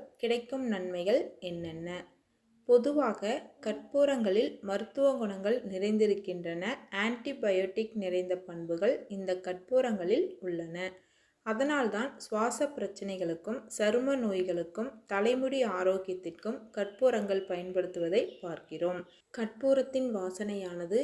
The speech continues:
வீட்டைச் சுற்றிலும் தெய்வீக உணர்வை ஏற்படுத்தும். நேர்மறையான சக்திகள் அதிகரிக்கும். கற்பூரத்தை இறைவனிடம் ஏற்றி வைக்கும்போது அது முற்றிலும் எரிந்து அணைந்து கரைந்து விடுவது போலவே இறைவனிடத்தில்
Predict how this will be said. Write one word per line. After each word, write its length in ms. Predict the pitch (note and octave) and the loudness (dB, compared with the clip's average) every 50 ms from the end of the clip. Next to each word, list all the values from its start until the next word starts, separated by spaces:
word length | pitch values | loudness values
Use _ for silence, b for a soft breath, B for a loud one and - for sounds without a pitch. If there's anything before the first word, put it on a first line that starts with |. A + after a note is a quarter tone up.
| - - - | 0 -4 -10
வீட்டைச் 520 | - G#3 G#3+ A3+ A3 - B3 B3 A#3 A#3+ | -8 -6 -6 -6 -4 -2 -4 -4 -4 -4
சுற்றிலும் 500 | - G3 F3+ F#3 - F3 F3 F#3 A3+ C4+ C4 - - - | -4 -6 -6 -4 -6 -6 -4 -4 -4 -4 -6 -10 -10 -6
தெய்வீக 440 | G#3+ G#3 G#3+ A3+ A3 B3 A#3+ A#3 B3 C4 B3 | -4 -2 -2 -2 -2 -2 -4 -2 0 0 0
உணர்வை 400 | A3 G3 F#3 F3 F3 F3+ G#3 B3+ - - | 0 -2 -4 -6 -4 -2 -2 -4 -4 -4
ஏற்படுத்தும். 680 | - F3+ F3 F3 - - F#3 E3+ E3+ E3+ - - - - - - - | -6 -6 -6 -6 -8 -8 -8 -8 -8 -8 -6 -6 -6 -6 -8 -12 -12
நேர்மறையான 760 | - G3 G#3 A3+ B3 B3 B3 B3 A#3 A3+ G#3+ G3+ G3 G3 G3 G#3 G#3+ | -6 0 0 2 2 0 -2 -4 -2 -2 -2 -2 -4 -6 -6 -8 -10
சக்திகள் 600 | - - F3+ - _ - - F#3 F#3+ G#3 B3 - - - - | -10 -12 -16 -16 _ -6 -4 0 2 2 2 0 -2 -8 -18
அதிகரிக்கும். 720 | - F3+ E3+ F3 F3 F3 F3 E3+ E3+ E3 - - G#3+ B3+ C4 - - _ _ | -14 -8 -6 -4 -4 -2 -4 -4 -4 -8 -8 -8 -6 -6 -8 -10 -16 _ _
கற்பூரத்தை 760 | - F#3+ F#3 - - - C4 B3+ A#3 G3+ F#3 - - G#3 A#3+ B3+ - - | -12 -12 -12 -10 -4 0 0 2 2 0 -4 -4 -4 -4 -4 -4 -6 -8
இறைவனிடம் 680 | - G#3 G#3 A#3 B3 C4 C4 B3+ A#3+ G#3+ G3 G#3+ A3+ A3+ G#3 | -6 0 2 4 4 4 4 2 0 0 0 0 0 0 2
ஏற்றி 360 | F#3+ F#3 F#3 F#3 - - G#3 | 2 2 0 0 -2 -6 -4
வைக்கும்போது 720 | F#3 F3 E3+ E3+ - - F3+ F3+ E3+ E3+ E3 D#3+ D#3+ F3+ A3 - - - - | -2 -2 -4 -4 -8 -12 -12 -10 -6 -4 -4 -2 0 2 2 2 2 -2 -10
அது 200 | F#3+ F#3 F#3 F#3 | -10 -8 -6 -6
முற்றிலும் 580 | F#3 F3+ F#3 F#3 - - A#3+ A#3 B3 B3+ B3+ A#3 | -6 -6 -8 -10 -10 -10 -6 -2 -2 -2 0 2
எரிந்து 440 | G#3 F3+ F3 F#3 G3 G#3 G#3 A3+ G#3+ | 0 0 0 0 -4 -4 -4 -4 -4
அணைந்து 420 | G3 F3 E3+ E3+ F3+ F3+ F#3 G3+ - | -4 -4 -4 -4 -6 -6 -8 -10 -10
கரைந்து 420 | - F3+ F3 F#3 F#3+ G3+ G3+ G#3+ | -8 -6 -6 -4 -4 -2 -2 -2
விடுவது 380 | G3 F#3 F3 E3+ F3 E3+ E3+ E3+ - | -2 -2 -2 -2 -2 -2 -2 -4 -6
போலவே 500 | - E3 D#3+ D#3 D#3+ D#3+ D#3 F3 G#3 B3 - - - - | -6 -6 -6 -4 -4 -6 -2 0 0 0 0 -4 -8 -4
இறைவனிடத்தில் 880 | G3+ G3+ A3 A3+ A#3+ A#3+ A#3+ A3 G#3 F3+ E3+ E3 - - - G#3+ B3+ | 0 2 4 4 4 2 0 0 0 -2 -2 -4 -4 -4 -6 -6 -6